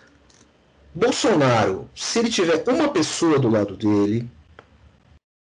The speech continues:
sendo da claque dele ou não, ele é uma pessoa. Se ele estiver sozinho com você, ele é outra pessoa.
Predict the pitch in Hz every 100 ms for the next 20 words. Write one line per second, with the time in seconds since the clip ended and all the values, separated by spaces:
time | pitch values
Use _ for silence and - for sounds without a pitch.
0 | _ - - - 202 170 123 117 123 110
1 | 104 104 107 101 104 127 - - 165 170
2 | 151 - - 220 233 202 196 180 - 78
3 | 73 - - - - - - - 220 214
4 | 190 - 208 151 131 208 240 202 - 143
5 | 113 - - 139 135 139 143 139 - -
6 | 226 285 302 254 247 - - 87